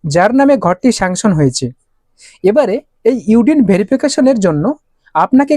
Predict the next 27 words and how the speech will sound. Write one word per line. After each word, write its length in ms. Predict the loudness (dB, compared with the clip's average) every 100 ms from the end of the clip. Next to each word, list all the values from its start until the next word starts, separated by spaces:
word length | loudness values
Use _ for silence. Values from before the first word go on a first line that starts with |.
| -2
কয়েকটা 340 | 0 0 0 0
বিষয় 260 | 0 -2
ধ্যান 260 | -2 -2 0
রাখতে 300 | -2 -2 -2
হবে। 240 | -2 0 -2 -6 _ _ _ _ _ _ -2
প্রথমত, 420 | 0 0 -2 -2 -8 _ _ _ -4
আপনার 380 | -2 0 0 0
যে 120 | 0 0
আধার 220 | 0 0 0 -2
কার্ড 180 | -2 2 2
রয়েছে, 280 | 2 0 -4 -6 _ _ _ -4
তার 180 | 0 0
সঙ্গে 360 | 0 0 0 -2 _ -4 -4
একটি 200 | 0 -2 0
ভ্যালিড 300 | 0 0 -2 -2 0
মোবাইল 240 | 2 2 2
নাম্বার 220 | 2 2 0 0
লিংক 160 | 2 0 -4
থাকতে 240 | -8 -4 -4
হবে। 240 | -2 -6 -14 _ _ _ _ _ -4
অর্থাৎ 380 | -2 0 -2 -2 _ _ _
আপনার 340 | -4 0 0 0 -2 -2
আধার 220 | 0 0
কার্ডের 280 | 0 0 0 -2
সঙ্গে 260 | 0 -2 -4 _ _ -4
যে 140 | -2 0
মোবাইল 240 | 0 0